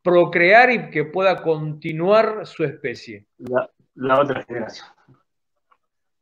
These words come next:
Speaker 1: Digamos que pone en riesgo su propia vida.
Speaker 2: Y muchos no llegan.
Speaker 1: Y
Speaker 2: Si
Speaker 1: muchos
Speaker 2: le
Speaker 1: no
Speaker 2: agarra el
Speaker 1: llegan.
Speaker 2: oso, se muere del cansancio,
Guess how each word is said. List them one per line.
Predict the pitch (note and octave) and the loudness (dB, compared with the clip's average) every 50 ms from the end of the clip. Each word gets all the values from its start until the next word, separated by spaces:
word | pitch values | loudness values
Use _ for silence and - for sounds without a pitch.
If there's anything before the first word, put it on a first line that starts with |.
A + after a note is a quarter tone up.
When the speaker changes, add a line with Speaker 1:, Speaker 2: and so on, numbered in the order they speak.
| _ _ _ _ _ _ _ _ | _ _ _ _ _ _ _ _
Speaker 1:
Digamos | C3+ D#3+ F#3+ B3 C4+ C4+ G3+ | 0 4 4 4 4 4 4
que | G3+ F#3 | 2 4
pone | G3 G#3+ G#3+ G#3+ | 6 4 4 4
en | G3+ | 2
riesgo | G3 G3 A#3+ A#3 G#3+ F3+ | 2 2 2 2 2 0
su | - - D#3+ | -2 -4 -4
propia | D3 F#3 F#3+ E3 E3 D#3+ F3 | -2 0 0 2 4 4 4
vida. | A#3+ A#3 D3+ B2 A2+ A2 - - _ _ _ _ _ _ _ _ _ _ _ _ _ _ _ _ _ _ _ _ _ _ _ _ _ _ _ _ _ _ _ _ _ | 4 2 0 0 -2 -6 -10 -16 _ _ _ _ _ _ _ _ _ _ _ _ _ _ _ _ _ _ _ _ _ _ _ _ _ _ _ _ _ _ _ _ _
Speaker 2:
Y | _ G#2 | _ -10
muchos | G#2 A2 C#3 D3 D3+ E3 D#3 - | -8 -6 -4 0 0 0 0 0
no | C3 A#2+ | -2 0
llegan. | C3 E3+ E3+ G#2+ - - - _ _ _ _ _ _ _ _ _ _ _ | 2 2 2 2 -2 -6 -14 _ _ _ _ _ _ _ _ _ _ _
Speaker 1:
Y | _ | _
Speaker 2:
Si | D#3 C3+ | -8 -4
Speaker 1:
muchos | C#3 E3 F#3+ G3+ G#3+ | -2 -2 -2 -2 -2
Speaker 2:
le | G3 D3+ | -2 0
Speaker 1:
no | A#2+ | 0
Speaker 2:
agarra | - C#3 C3 | 2 2 2
el | B2+ B2+ | 4 4
Speaker 1:
llegan. | C#3 D3 | 4 4
Speaker 2:
oso, | D#3 - F3+ E3+ E3 D#3+ C#3+ B2 A#2+ A2+ | 2 0 -2 0 2 2 2 2 0 -2
se | - A2 A2 | -4 -6 -4
muere | A2+ A#2+ B2+ B2+ B2 A#2 A2 | -4 -4 -2 -2 -2 -2 -4
del | G#2+ G#2 G#2 F#2+ F#2+ | -4 -6 -8 -10 -10
cansancio, | G2 G#2 G#2+ A2 D#3 D#3+ E3 E3 E3 - D#3+ D#3 D#3 D#3+ _ | -10 -8 -6 -2 -2 0 0 -2 -2 -4 -6 -6 -6 -10 _